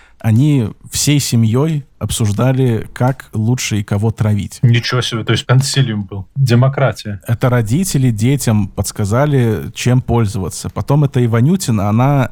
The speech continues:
Speaker 1: э, испытывала действие вот этого талия на соседских курах, на кошках, И главное, она экспериментировала с количеством. То есть она очень хорошо знала, какую дозу нужно дать, чтобы человек чуть-чуть приболел, а какую, чтобы вот он наверняка скопытился в тот же день.
Speaker 2: Это прям как Ф С Б с новичком.
Speaker 1: Да,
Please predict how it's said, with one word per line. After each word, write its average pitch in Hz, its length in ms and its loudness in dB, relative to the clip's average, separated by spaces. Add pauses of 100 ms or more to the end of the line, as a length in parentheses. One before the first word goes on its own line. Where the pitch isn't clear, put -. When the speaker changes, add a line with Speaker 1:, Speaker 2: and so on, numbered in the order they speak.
(120)
Speaker 1:
э, 104 360 -4
испытывала 113 640 0
действие 101 420 -2
вот 101 160 -6
этого 101 280 -6
талия 135 500 -2 (580)
на 117 200 2
соседских - 560 -2
курах, 180 600 0
на 180 140 -4
кошках, 151 640 -2 (460)
И 107 120 -2
главное, 147 280 4
она 123 140 4
экспериментировала 120 680 2
с - 80 -2
количеством. - 760 -2 (100)
То - 60 -4
есть - 140 -4
она 131 200 2
очень 139 280 0
хорошо 113 380 0
знала, 139 320 2
какую 123 420 2
дозу 113 340 2
нужно 104 320 0
дать, 107 200 -2
чтобы 95 280 -6
человек 107 520 -2
чуть-чуть - 400 -2
приболел, 165 540 0
а 110 100 -4
какую, 185 340 2
чтобы 120 320 0
вот 110 200 -2
он 113 120 2
наверняка 120 420 2
скопытился 113 560 -4
в - 80 -8
тот 110 160 0
же 107 120 0
день. - 280 -6
Speaker 2:
Это 131 180 2
прям 139 220 4
как 139 160 0
Ф - 100 -4
С 143 180 2
Б 139 160 2
с - 80 -4
новичком. 117 520 -2
Speaker 1:
Да, 131 380 2